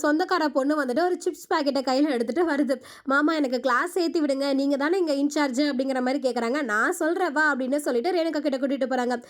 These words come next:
"இங்க பாருமா, இந்த பொண்ணை கிளாஸ்ல சேர்த்திக்கோ, சூப்பரா டான்ஸ் பழக்கணும், ரெண்டே நாள்ல அரங்கேற்றம் இருக்கு, இந்த பொண்ணை பழக்கற" அப்படின்னு சொல்றாங்க. அப்ப ரேணுகா வந்துட்டு, "எப்படி இதெல்லாம் பழக்க முடியும், அதுக்கு இன்ட்ரெஸ்ட் இருக்கா?" அப்படின்னு கேட்கும்போது, "எனக்கு இருக்கு" அப்படின்னு சொல்லுது. "என்னென்ன டான்ஸ் எல்லாம் கத்துருக்க?" அப்படிங்கும்போது, "இதான், இதான் ஃபர்ஸ்ட் டைம் நான் கிளாஸ்க்கு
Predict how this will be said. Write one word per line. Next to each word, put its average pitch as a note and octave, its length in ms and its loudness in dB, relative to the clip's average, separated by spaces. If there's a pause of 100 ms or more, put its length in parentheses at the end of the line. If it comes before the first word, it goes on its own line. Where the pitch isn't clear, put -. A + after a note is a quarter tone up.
(160)
"இங்க C#4 140 -2
பாருமா, D4+ 380 2
இந்த E4 200 2
பொண்ணை C#4 220 0
கிளாஸ்ல C#4+ 340 -2
சேர்த்திக்கோ, C#4 380 -2
சூப்பரா E4+ 380 -2
டான்ஸ் C#4+ 340 0
பழக்கணும், C4 380 -2 (300)
ரெண்டே D4 320 0
நாள்ல D4+ 320 2
அரங்கேற்றம் C#4+ 360 0
இருக்கு, B3+ 180 -6
இந்த C#4+ 120 0
பொண்ணை C#4+ 260 0
பழக்கற" C#4 320 0 (100)
அப்படின்னு B3 380 -2
சொல்றாங்க. C4 340 0 (340)
அப்ப F4 180 -2
ரேணுகா E4 300 0
வந்துட்டு, D#4 300 0
"எப்படி B3 320 0
இதெல்லாம் D4+ 260 0
பழக்க D4 300 0
முடியும், C4 280 0
அதுக்கு B3 240 -2
இன்ட்ரெஸ்ட் D4+ 320 -2
இருக்கா?" C#4 200 0
அப்படின்னு C4+ 240 0
கேட்கும்போது, C4 500 0 (300)
"எனக்கு D4+ 300 -2
இருக்கு" F4 280 0
அப்படின்னு C#4 320 0
சொல்லுது. B3+ 320 0
"என்னென்ன E4+ 260 2
டான்ஸ் D4 280 2
எல்லாம் D4 180 0
கத்துருக்க?" D4 400 -2
அப்படிங்கும்போது, B3+ 500 -2
"இதான், C4+ 320 -2
இதான் D4 220 -2
ஃபர்ஸ்ட் C#4+ 280 0
டைம் D#4 180 -2
நான் C#4 180 -4
கிளாஸ்க்கு C4 360 -2